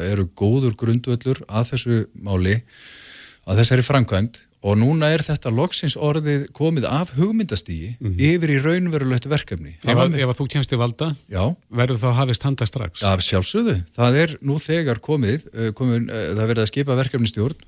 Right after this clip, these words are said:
Speaker 1: svo fer fram, eh, hérna, rannsóknirnar, umhverfismatið og le-, leiðavalir. Þetta er svona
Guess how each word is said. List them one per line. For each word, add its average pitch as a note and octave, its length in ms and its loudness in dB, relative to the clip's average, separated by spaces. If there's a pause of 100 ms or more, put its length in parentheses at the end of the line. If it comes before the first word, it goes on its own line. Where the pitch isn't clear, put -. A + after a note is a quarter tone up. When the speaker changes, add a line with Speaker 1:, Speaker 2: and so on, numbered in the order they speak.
Speaker 1:
svo C3+ 160 0
fer B2+ 160 -2
fram, B2+ 400 0
eh, A2 320 2
hérna, A2 240 0
rannsóknirnar, A#2 560 2
umhverfismatið A#2+ 760 0
og A2 60 2
le-, G#2+ 160 2
leiðavalir. A2 720 0
Þetta B2 240 -2
er A#2+ 80 0
svona A#2 320 0